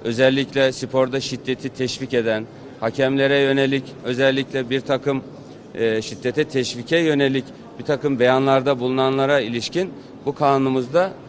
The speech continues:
e, yaptırımlar belirlenmiş. Şimdi bu yaptırımların özellikle uygulamada ortaya çıkan sonuçları or-, sorunları ortadan kaldırabilmek için de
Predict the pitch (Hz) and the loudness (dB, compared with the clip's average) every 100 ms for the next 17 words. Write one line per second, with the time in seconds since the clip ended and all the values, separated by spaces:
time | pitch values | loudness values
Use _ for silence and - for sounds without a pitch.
0 | - - 117 131 127 147 147 165 156 139 | -20 -10 0 0 0 -2 2 2 4 2
1 | 135 127 120 104 - - 143 139 151 160 | 4 4 4 0 -6 -6 -4 -2 2 2
2 | 151 156 147 147 143 139 107 117 131 135 | 2 0 2 4 4 4 -2 0 0 0
3 | 156 147 123 123 131 135 139 160 180 139 | -2 -2 0 0 0 0 0 2 2 2
4 | 143 127 - 135 127 - - - - 127 | 0 -2 -4 -4 -4 -8 -20 -18 -4 -2
5 | 127 139 151 151 127 - - 127 135 143 | 0 2 4 2 0 -6 -4 0 2 4
6 | 143 143 123 135 131 127 135 131 135 135 | 4 2 2 0 0 0 0 2 2 0
7 | 139 151 120 - 117 120 | 0 -2 -4 -6 -4 -2